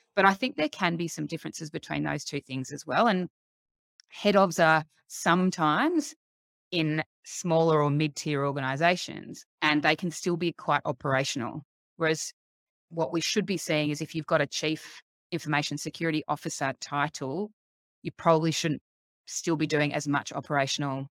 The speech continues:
activities as maybe a head of would do. Again, I'm talking in generalities because people use these terms interchangeably. You also see V Ps of security. You see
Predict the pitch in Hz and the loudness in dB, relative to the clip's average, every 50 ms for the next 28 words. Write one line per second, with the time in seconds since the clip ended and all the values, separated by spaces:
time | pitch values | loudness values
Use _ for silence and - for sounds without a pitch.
0 | _ _ _ _ _ - 143 131 - - 160 143 147 135 139 135 135 135 - - | _ _ _ _ _ -8 -8 -8 -4 -4 -2 -2 -2 -2 -2 -2 -4 -6 -6 -4
1 | - 139 135 147 135 135 127 139 131 117 127 - 127 143 139 139 143 151 143 - | -4 -4 -2 0 0 0 0 -2 -4 -4 -4 -4 -2 0 -2 0 -2 -4 -6 -4
2 | - 131 147 - 294 320 302 - _ _ _ _ _ _ - - _ 80 - - | -2 -2 0 0 0 -2 -4 -6 _ _ _ _ _ _ -20 -20 _ -20 -20 -8
3 | - 170 208 196 202 196 185 170 156 - 160 165 - - 196 190 180 - 180 170 | -2 0 2 4 4 6 6 6 6 4 2 0 0 0 0 0 2 2 0 2
4 | 156 170 160 156 151 151 151 156 156 156 151 - 165 143 - 160 151 - - - | 2 4 4 6 6 6 6 4 4 2 -2 -4 -6 -6 -6 -6 -6 -6 -6 -4
5 | 170 160 - 160 147 151 156 151 - - 143 151 143 - - 156 143 139 139 - | -4 -4 -2 -2 -2 -2 -2 -4 -4 -4 -4 -4 -6 -6 -4 -2 -2 0 -2 -2
6 | 147 - - 156 - - 220 220 214 190 202 185 170 185 185 180 180 175 - _ | -4 -6 -8 -8 -2 2 2 4 4 2 0 -2 -2 -2 -2 -2 -2 -4 -6 _
7 | _ _ _ _ _ - 175 165 156 156 160 - 151 147 143 - 143 139 139 135 | _ _ _ _ _ 0 2 4 4 4 2 2 0 -2 -2 -2 -2 -2 -2 0
8 | 143 135 139 - - 196 190 185 175 156 165 156 - - 160 - - - 151 147 | -2 -2 -2 -2 -2 0 0 0 0 -2 -4 -6 -6 -6 -8 -8 -4 -2 0 0
9 | 147 143 143 143 147 143 - _ _ _ _ _ 165 156 - - 147 139 143 135 | 2 2 0 0 -2 -2 -4 _ _ _ _ _ -8 -8 -6 -2 -2 -2 -2 -2
10 | 139 | -4